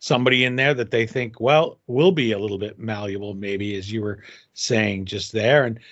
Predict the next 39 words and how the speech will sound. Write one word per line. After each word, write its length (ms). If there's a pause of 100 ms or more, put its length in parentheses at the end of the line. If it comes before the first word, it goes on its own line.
(180)
they 120
think 180
they 120
can 160
do 140
business 420
with 200
her. 200
And 100
she's 220
not 240
someone 300
who's 180
a 160 (360)
strong 380
ideologue. 720
Uh, 260
someone 340
can 240 (160)
prove 240
me 140
wrong, 420
but 180 (300)
it 160
seems 260
like 340 (240)
that's 240
her 140
style 380
of 100
governing, 440
is 100
to 120
try 260
to 100
get 320
things 260
done. 320
And 180